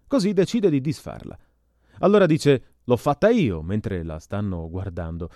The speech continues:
La guarda e dice: "Beh, l'ho fatta io. C'è qualcosa che non va qui. Su,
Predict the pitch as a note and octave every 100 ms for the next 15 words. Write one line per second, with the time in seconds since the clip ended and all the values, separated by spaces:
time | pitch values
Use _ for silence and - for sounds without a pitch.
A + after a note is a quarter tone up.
0 | _ A#2 A#2 A#2+ C3+ F2+ E2+ - G2 -
1 | _ - A2 - - - G2 - A#2+ F3
2 | A#3 G#3 F#2+ - _ _ _ _ _ G2
3 | F#2 G2+ G#2 F#2 F2 D3 A2 C#2+ D#2+ D2+
4 | _ _ - G#3+